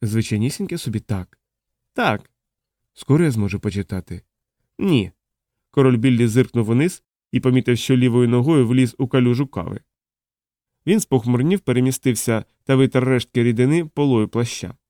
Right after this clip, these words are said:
«Ніколи?» «Хіба що переживеш мене?» «Ну, я так і планую», заявив король.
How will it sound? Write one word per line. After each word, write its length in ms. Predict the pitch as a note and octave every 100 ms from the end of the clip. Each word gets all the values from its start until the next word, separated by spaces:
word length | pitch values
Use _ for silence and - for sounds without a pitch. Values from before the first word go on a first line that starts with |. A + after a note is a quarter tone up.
| _ _ _ _ _ -
«Ніколи?» 560 | A2 - A2+ C#3 G#2+ - _ _ _ _ _ _
«Хіба 220 | G#3 G#3+
що 160 | - F#3+
переживеш 560 | E3+ E3 D#3+ G#2+ -
мене?» 280 | G#2+ F#2+ F#2 - _ _ _ _ _ -
«Ну, 140 | G#2+
я 160 | G#2 G#2+
так 200 | A2 G#2
і 40 |
планую», 440 | A2 A#2+ D3+ G2 - _ _ -
заявив 420 | A2+ A#2+ G#2+ G#2+
король. 320 | - G#2 F2+